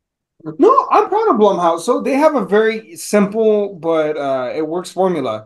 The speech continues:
They take young directors and they say, "Hey, uh, we'll give you a silver dollar deal. You direct one for us, we'll pay you for the whatever one you wanna do next," right? Um, so they, they make these, like,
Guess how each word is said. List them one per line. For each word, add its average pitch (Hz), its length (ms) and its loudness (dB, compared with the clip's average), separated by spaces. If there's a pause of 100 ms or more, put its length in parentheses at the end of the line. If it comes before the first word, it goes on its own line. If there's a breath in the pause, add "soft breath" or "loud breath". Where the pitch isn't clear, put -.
(680)
They 180 160 4
take 214 460 -2
young 202 220 2
directors 170 560 -2
and 156 220 -8
they 156 100 -2
say, 165 380 -2
"Hey, 151 640 -2 (500)
uh, 151 400 2
we'll 180 160 2
give 196 220 4
you 190 80 2
a 156 40 -4
silver 170 300 -8
dollar 131 320 -4
deal. 95 280 -18 (420)
You 151 160 -4
direct 175 320 2
one 175 180 0
for - 180 -8
us, 220 480 -2 (100)
we'll 165 220 -4
pay 165 220 -2
you 165 240 0
for 143 300 -2
the 139 100 -6
whatever 135 480 -4
one 135 180 -6
you 131 80 -8
wanna 127 200 -8
do 117 100 -14
next," 117 360 -14
right? 101 200 -10 (800)
Um, 110 540 -4 (880)
so 165 180 -2
they, 165 200 2
they 170 320 -2
make 202 360 0
these, 190 380 -4
like, 131 580 -4